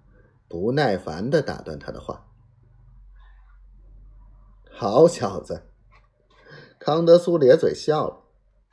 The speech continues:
，“用猎枪杀掉他。你现在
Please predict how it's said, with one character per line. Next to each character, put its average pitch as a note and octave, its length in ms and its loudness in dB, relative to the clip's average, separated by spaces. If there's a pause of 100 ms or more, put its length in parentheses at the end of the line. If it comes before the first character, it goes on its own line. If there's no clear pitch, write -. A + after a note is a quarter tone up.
(920)
，“用 D3 200 0
猎 C3+ 200 8
枪 D3 480 -2
杀 D#3+ 240 2
掉 A#2+ 140 4
他。 - 160 -12 (960)
你 B2 180 -4
现 F#3+ 240 2
在 - 360 0